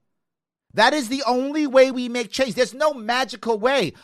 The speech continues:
Are you gonna put people in camps and kill people who are racist? Some of you want that. That's a terrible idea. It makes you as bad as them and never goes away.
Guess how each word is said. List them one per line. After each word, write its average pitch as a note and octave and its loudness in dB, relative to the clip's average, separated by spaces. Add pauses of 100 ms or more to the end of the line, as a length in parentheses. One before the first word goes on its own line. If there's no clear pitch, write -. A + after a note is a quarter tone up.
Are - -6
you G#3 -6
gonna A#3 -6
put - -2
people A3 -8
in A3 -10
camps A#3+ -8
and G#3 -14
kill C4 -4
people A3+ -10
who G#3 -6
are G#3 -4
racist? C4 -8 (200)
Some E3 -6
of F3 -12
you F3 -6
want C#4+ -4
that. C#4 2 (180)
That's D#3 -6
a D#3 -8
terrible G#3+ -6
idea. D#3+ -6 (520)
It A#2 -14
makes C3+ -14
you F3 -8
as E3 -10
bad C#3+ -2
as D3 -12
them C3 -8 (360)
and E3 -6
never C#3 -8
goes B2+ -8
away. A2 -10